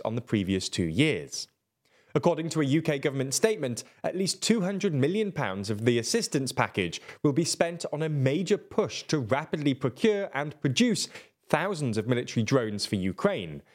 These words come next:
including surveillance, long-range strike, and sea drones, which will be the largest delivery of drones to Ukraine from any nation. On his visit to the country, Sunak said the U K will also not falter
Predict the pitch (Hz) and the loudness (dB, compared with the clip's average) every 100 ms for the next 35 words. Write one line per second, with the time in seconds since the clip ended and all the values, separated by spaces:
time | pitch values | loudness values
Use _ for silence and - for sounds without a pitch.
0 | _ - 113 113 101 92 120 185 175 165 | _ -4 0 0 0 0 2 2 2 -2
1 | 156 113 101 95 87 - - 190 170 - | -2 -2 -2 -4 -4 -2 2 2 0 -4
2 | 113 98 98 - 208 185 113 85 71 67 | -4 -4 -2 2 4 2 0 -4 -6 -10
3 | - - _ _ 135 196 180 180 156 165 | -10 -10 _ _ 4 4 2 0 2 2
4 | 156 131 143 180 185 - 143 170 143 131 | 2 0 -2 -2 -4 0 0 2 0 0
5 | 120 208 220 165 156 - 120 120 - 190 | 0 0 0 -2 -4 0 2 2 2 0
6 | 135 120 - - 147 - - 98 87 82 | -2 -6 -6 -6 -6 -6 -6 -4 -4 0
7 | 113 113 - 80 67 _ _ _ _ _ | 0 -2 -4 -8 -10 _ _ _ _ _
8 | _ _ 151 160 123 151 147 147 185 180 | _ _ 0 2 2 2 0 0 2 2
9 | 160 117 - 123 - 165 143 - 160 135 | 2 -2 0 0 4 2 2 -2 -2 -2
10 | 135 123 110 175 165 123 123 139 147 139 | -4 0 2 2 2 -2 -2 -2 -2 -2
11 | 135 135 120 120 117 - 202 196 - 85 | 0 -2 0 0 -2 0 0 0 -4 -6